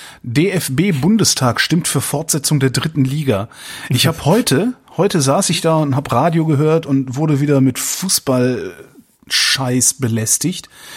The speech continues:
Speaker 1: und hab ge-, hab heute zum ersten Mal gemerkt, wie angenehm das war, als die ganze Liga runtergefahren war und ich nicht ständig irgendwelche vollkommen sinnlosen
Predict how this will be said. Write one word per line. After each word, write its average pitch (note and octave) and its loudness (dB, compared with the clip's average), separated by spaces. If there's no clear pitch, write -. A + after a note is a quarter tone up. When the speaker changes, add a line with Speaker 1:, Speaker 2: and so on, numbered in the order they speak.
Speaker 1:
und C3 -2
hab D3+ -4
ge-, C3+ -4
hab C3+ -6
heute E3+ 2
zum D3 0
ersten F3 0
Mal D3+ 2
gemerkt, C#3+ 0
wie C#3 -2
angenehm C3+ 2
das G#2+ -2
war, A#2 -4
als C#3+ 0
die D3 -2
ganze D#3+ 0
Liga D3+ 2
runtergefahren A2+ 0
war B2 -2
und C#3 0
ich C#3+ 0
nicht F#3 2
ständig G#3 0
irgendwelche F3+ 0
vollkommen F#3 0
sinnlosen F3+ 2